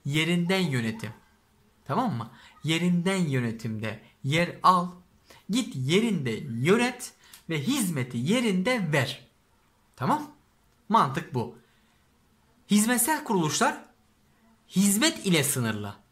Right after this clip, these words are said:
Üniversite. En bariz de üniversite. Eğitim hizmetiyle sınırlı.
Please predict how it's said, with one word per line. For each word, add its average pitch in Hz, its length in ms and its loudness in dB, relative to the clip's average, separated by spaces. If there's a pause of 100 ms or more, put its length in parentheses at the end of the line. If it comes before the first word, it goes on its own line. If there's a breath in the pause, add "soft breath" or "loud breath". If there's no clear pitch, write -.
(300)
Üniversite. 180 640 2 (340)
En 214 260 0
bariz 170 280 2
de 202 40 -2
üniversite. 135 640 -4 (400 soft breath)
Eğitim 240 420 2
hizmetiyle 160 640 0
sınırlı. 277 680 -2